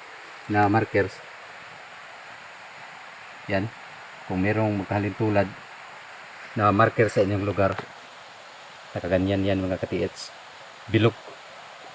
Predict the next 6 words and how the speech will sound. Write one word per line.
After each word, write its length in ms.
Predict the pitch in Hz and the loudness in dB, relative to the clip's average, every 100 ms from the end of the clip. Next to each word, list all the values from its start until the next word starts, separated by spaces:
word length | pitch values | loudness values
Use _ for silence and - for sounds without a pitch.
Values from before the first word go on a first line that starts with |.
| - - - - - | -16 -16 -16 -2 4
O, 80 | 110 | 8
parang 320 | 110 113 127 | 12 12 12
itlog 400 | 127 - 123 151 - - - - - - - - - - - - | 6 6 6 6 2 -16 -18 -18 -18 -18 -18 -18 -18 -18 -14 -4
ang 80 | 101 | 0
hugis 400 | 107 104 107 117 | 2 2 2 6
niyan. 240 | 110 123 | 6 4